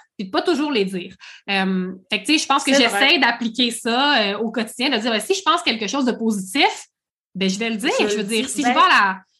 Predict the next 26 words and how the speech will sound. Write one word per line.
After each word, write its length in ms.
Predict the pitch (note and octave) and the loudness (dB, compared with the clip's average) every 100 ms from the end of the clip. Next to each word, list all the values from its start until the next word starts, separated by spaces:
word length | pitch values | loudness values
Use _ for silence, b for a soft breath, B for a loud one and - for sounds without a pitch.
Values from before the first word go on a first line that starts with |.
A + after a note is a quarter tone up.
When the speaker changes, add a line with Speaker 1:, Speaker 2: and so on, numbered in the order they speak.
| _ _ - | _ _ -4
Speaker 1:
à 100 | G#3 | 0
la 60 | |
Speaker 2:
en 40 | G#3+ | 2
fait 60 | A#3 | 2
Speaker 1:
pharmacie 540 | B3 A3+ A3+ - F4 | 2 0 0 0 0
puis 160 | F4+ G3 | 0 -4
que 80 | A3 | 0
la, 240 | G#3+ G3+ | 2 2
la 100 | G3+ | 0
caissière, 460 | G3+ G3+ F#3+ C4+ C#4+ | -2 -6 0 2 2
je 60 | |
trouve 160 | - C4 | -2 -2
qu'elle 140 | B3+ | 0
m'a 60 | G#3 | 0
donné 100 | G#3 | 0
un 60 | A3 | -2
bon 100 | A3+ | -2
service, 380 | A3+ A3 A3+ G4 | -2 -2 0 0
ben, 100 | G#3 | 0
je 60 | G3 | -2
vais 80 | C4+ | -2
lui 120 | C4 | 0
dire, « 180 | A#3+ C4 | -2 0
Hey, 120 | B3+ - | 0 0
merci, 280 | C4 G#3+ - | 0 0 -2
tu 80 | F#4+ | -2